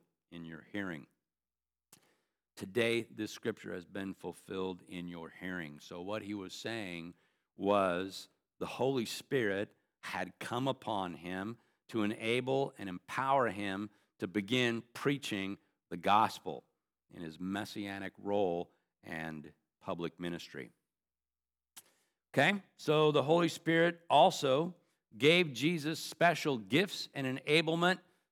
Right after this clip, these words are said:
to cast out demons and perform miracles.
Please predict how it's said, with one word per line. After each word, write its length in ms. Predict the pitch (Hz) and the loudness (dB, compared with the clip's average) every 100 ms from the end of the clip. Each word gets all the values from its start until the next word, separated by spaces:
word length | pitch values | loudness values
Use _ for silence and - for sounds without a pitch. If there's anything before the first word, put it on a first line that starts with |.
| - | -4
to 80 | 139 | -4
cast 500 | - 170 156 - 180 | 0 2 2 4 4
out 300 | 165 147 110 | 4 2 4
demons 640 | 139 160 113 73 - - - | 4 6 2 -2 -12 -18 -6
and 160 | 123 | -6
perform 540 | 120 127 143 147 147 139 | -4 -6 -2 0 0 0
miracles. 640 | 147 151 - 101 73 - | 2 2 0 -8 -8 -18